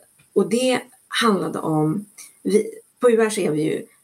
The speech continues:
liksom behovsstyrda, så vi lyssnar väldigt mycket på vad behöver skolan och sådär. Och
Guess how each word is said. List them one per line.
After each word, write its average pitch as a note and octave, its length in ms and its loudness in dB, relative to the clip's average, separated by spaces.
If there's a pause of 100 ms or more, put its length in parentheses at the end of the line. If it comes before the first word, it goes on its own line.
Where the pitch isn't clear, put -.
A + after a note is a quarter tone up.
(120)
liksom D#3+ 280 -4
behovsstyrda, G3+ 1000 0
så D#3 140 -8
vi D#3+ 60 -2
lyssnar D#3 300 -4
väldigt D3 240 -6
mycket - 300 -12
på - 180 -6
vad D3+ 180 -2
behöver - 260 -4
skolan - 500 -6
och D#3 80 -14
sådär. - 280 -8 (840)
Och - 220 -4